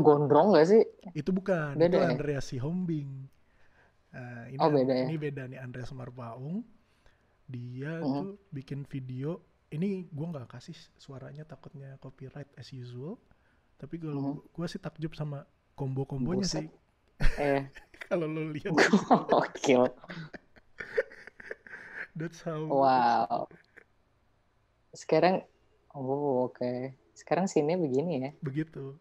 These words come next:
Speaker 2: Sekarang udah
Speaker 1: Wah,
Speaker 2: gokil.
Speaker 1: anjir.
Speaker 2: Dan bangga gitu. Kalau dulu kan kita,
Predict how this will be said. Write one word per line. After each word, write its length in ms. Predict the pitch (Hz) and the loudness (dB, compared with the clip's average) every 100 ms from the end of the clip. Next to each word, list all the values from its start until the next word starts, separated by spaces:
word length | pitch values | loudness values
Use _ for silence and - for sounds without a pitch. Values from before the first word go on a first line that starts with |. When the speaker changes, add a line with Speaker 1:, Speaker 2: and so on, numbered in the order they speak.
| _ _ | _ _
Speaker 2:
Sekarang 320 | 98 135 170 | -14 -10 -8
udah 180 | 151 131 | -6 -8
Speaker 1:
Wah, 140 | 139 | -8
Speaker 2:
gokil. 300 | 175 170 127 | -8 -6 -6
Speaker 1:
anjir. 500 | 127 127 123 - 127 - _ _ _ 175 - 180 - | -4 -4 -6 -10 -16 -16 _ _ _ -20 -10 -10 -4
Speaker 2:
Dan 300 | 170 160 180 - | -2 -2 -6 -6
bangga 380 | 160 196 254 202 | -4 -2 0 0
gitu. 220 | 165 160 | -2 -4
Kalau 220 | - 147 | -4 -4
dulu 200 | 143 151 | -2 -2
kan 120 | 190 220 | -2 -4
kita, 380 | 185 226 226 | -4 -6 -6